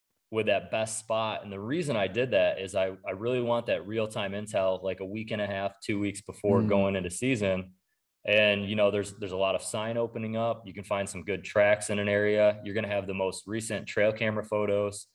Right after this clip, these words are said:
Speaker 1: And then the biggest thing for me with doing all that is, where are the food sources right now?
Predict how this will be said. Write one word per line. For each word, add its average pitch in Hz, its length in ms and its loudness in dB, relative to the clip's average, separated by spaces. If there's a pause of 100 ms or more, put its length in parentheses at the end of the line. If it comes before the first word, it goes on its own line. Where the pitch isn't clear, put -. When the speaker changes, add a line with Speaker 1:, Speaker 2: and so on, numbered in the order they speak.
(340)
Speaker 1:
And 107 120 -2
then 104 100 0
the 95 60 -4
biggest 139 420 0
thing 123 200 -4
for 110 120 -8
me 120 260 -4
with 98 180 -4
doing 120 280 -2
all 90 180 2
that 92 400 0
is, 92 460 -6 (260)
where 110 580 6
are 107 80 2 (120)
the 98 140 -4
food 107 480 -4
sources 87 420 -4
right 87 200 -2
now? 80 340 -6